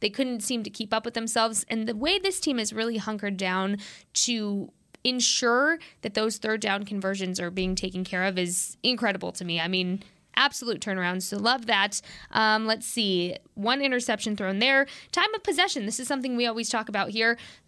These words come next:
Thirty-two minutes and eighteen seconds for the Cowboys and twenty-seven minutes and forty-two seconds for the Eagles. And so, um, again, not that that always matters, but I think in, in the importance of this game, it was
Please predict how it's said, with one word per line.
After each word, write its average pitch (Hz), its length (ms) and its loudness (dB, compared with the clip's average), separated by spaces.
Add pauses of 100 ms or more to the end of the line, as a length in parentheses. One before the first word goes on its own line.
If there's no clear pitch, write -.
Thirty-two 370 720 4
minutes 302 320 2
and 220 180 -2
eighteen 262 440 -4
seconds 240 380 -6
for - 120 -6
the 214 80 -4
Cowboys 202 520 -4
and 202 180 -2
twenty-seven 269 680 -2
minutes 208 300 -4
and 202 160 -6
forty-two 196 500 -6
seconds 185 600 -8 (260)
for 185 520 -6
the 214 200 -4 (100)
Eagles. 208 400 -2
And 220 140 -2
so, 240 340 2 (320)
um, 196 500 0
again, 254 420 2 (360)
not 254 280 2
that 254 80 -4
that 233 240 0
always 233 320 2
matters, 190 360 -2
but 190 140 -2
I 190 80 0
think 202 220 -4
in, 190 220 -2 (260)
in 240 340 -2
the 269 160 0
importance 254 420 0
of 196 120 -6
this 180 160 -4
game, 170 240 -4
it 165 100 -8
was 170 580 -4